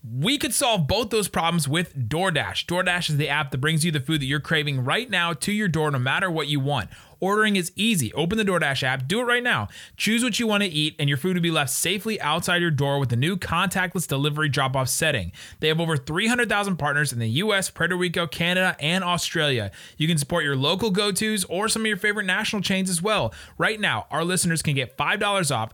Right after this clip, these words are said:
and zero delivery fees on their first order of fifteen dollars or more when you download the DoorDash app and enter the code Locked On N B A. That's five dollars off your order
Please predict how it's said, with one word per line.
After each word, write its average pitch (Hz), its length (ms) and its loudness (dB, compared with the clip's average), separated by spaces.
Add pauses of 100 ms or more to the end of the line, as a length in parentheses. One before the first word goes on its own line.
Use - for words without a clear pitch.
and 190 260 0
zero 208 240 2
delivery 196 400 0
fees 139 280 -2
on 131 100 -2
their 127 100 2
first 190 400 -2
order 151 240 0
of 127 140 -2
fifteen 185 340 -2
dollars 156 300 0
or 151 60 2
more 120 280 0 (220)
when 139 140 0
you 131 80 2
download 196 400 -2
the 214 80 0
DoorDash 139 420 0
app 123 200 -2
and 104 100 -8
enter 160 180 0
the 180 100 -2
code 156 320 0
Locked 147 440 -2
On 139 280 2
N 139 200 0
B 139 180 0
A. 87 160 -6 (260)
That's 143 160 -2
five 175 300 -2
dollars 233 300 0
off 147 240 0
your 143 100 -2 (220)
order 123 340 0